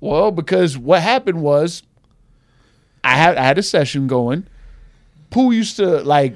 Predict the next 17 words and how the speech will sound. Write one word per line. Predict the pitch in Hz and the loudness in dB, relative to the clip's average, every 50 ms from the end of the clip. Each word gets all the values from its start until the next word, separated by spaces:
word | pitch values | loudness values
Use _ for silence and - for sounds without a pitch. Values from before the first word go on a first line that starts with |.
| - - | -8 -8
you | 208 262 | -6 -2
know, | 247 220 202 180 | 2 2 2 2
he, | 214 226 - - | 2 0 -2 -2
everybody | 175 180 185 180 175 180 180 165 175 | -2 -2 -2 0 0 0 0 0 0
knew | 175 175 175 170 160 | -4 -2 -2 -2 -2
him. | 156 156 | -4 -4
"What's | 156 151 - - | -6 -6 -4 -2
up, | 170 143 - - | -2 -2 -4 -6
Pooh?" | 160 151 147 139 - - - _ _ _ | -6 -4 -4 -6 -6 -12 -20 _ _ _
Whatever. | - 160 185 196 170 165 | -2 0 0 2 0 0
But | 139 135 139 | -2 0 0
I | 185 220 | 0 0
have | 247 240 190 | 0 -2 -2
a | 180 139 | -4 -6
session. | - - 226 220 196 - - 151 143 147 135 135 - _ _ _ _ _ _ _ _ _ _ | -4 -2 -2 -2 -2 -2 -4 -2 -2 -2 -4 -8 -12 _ _ _ _ _ _ _ _ _ _
This | 139 139 180 254 - - | -8 -4 -4 -4 -4 -4
nigga | 202 202 196 175 180 170 160 127 | -4 -4 -2 0 0 0 0 -2